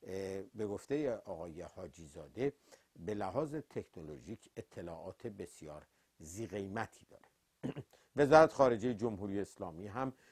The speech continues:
با احضار سفیر سوئیس اعتراض به امریکایی ها کرده که چرا یک هواپیمای جاسوسی بالای سر خاک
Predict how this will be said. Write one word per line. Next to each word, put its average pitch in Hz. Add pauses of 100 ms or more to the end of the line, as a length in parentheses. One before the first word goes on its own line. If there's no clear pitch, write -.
(180)
با 139
احضار 110
سفیر 101
سوئیس - (340)
اعتراض 117
به 131 (320)
امریکایی 117
ها 110
کرده 123
که 131
چرا 123 (200)
یک 107
هواپیمای 87 (140)
جاسوسی 90
بالای 95
سر 85 (360)
خاک 92